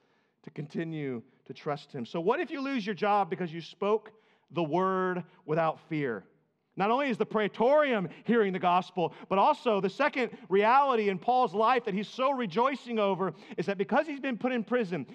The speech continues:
and he can't share the gospel over and over and over again,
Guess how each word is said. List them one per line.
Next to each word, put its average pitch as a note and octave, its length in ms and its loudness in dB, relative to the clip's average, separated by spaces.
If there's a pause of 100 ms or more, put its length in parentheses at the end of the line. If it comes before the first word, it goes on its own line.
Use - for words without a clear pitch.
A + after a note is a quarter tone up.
(100)
and F3 120 0
he C#4 80 -4
can't C4+ 320 -2
share C4 400 0 (160)
the G#3+ 80 0
gospel A3 600 0 (140)
over A3 400 2 (140)
and G#3 100 0
over A#3 360 2
and F#3+ 140 -2
over A#3+ 300 2
again, F#3 460 -2